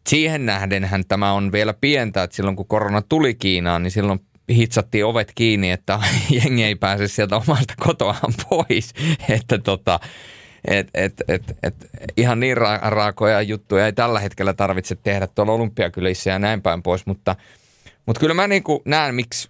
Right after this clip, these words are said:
Jukka Jalonen tästä älähtää, ja mun mielestä siinä on niinku pointtinsa, että, että tavallaan terve, täysin terve urheilija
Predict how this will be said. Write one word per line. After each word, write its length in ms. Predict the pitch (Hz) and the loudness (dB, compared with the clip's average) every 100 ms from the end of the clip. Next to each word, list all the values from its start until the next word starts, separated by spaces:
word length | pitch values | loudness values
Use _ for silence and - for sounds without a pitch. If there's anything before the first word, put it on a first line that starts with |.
| - | -2
Jukka 340 | 127 123 127 | -2 2 2
Jalonen 400 | 131 131 117 104 | 2 2 0 -2
tästä 360 | 107 104 110 113 | -2 0 0 2
älähtää, 500 | 113 92 - 90 92 | 0 -2 -2 -2 0
ja 100 | 95 | -2
mun 180 | 104 | -2
mielestä 360 | 107 101 98 104 | 0 0 -2 -4
siinä 260 | 107 104 101 | 0 2 2
on 80 | |
niinku 220 | 104 98 107 | 0 -2 -4
pointtinsa, 840 | - 110 101 98 85 82 - 87 - _ _ _ - | 0 2 0 -4 -6 -4 -2 -4 -4 _ _ _ -10
että, 440 | - 98 - 82 - _ - - - | -8 -8 -4 -2 -2 _ -20 -18 -10
että 280 | - - - - - 123 - - | -12 -10 -12 -12 -10 -12 -12 -8
tavallaan 420 | - 110 98 98 98 | -2 0 0 -2 0
terve, 400 | 110 104 92 90 - _ | 0 0 -2 -6 -10 _
täysin 400 | - 113 104 95 | 0 0 0 -2
terve 400 | - 98 90 85 - - | 0 0 0 -4 -8 -6
urheilija 640 | 104 101 90 101 85 82 | -2 0 0 -2 -2 -2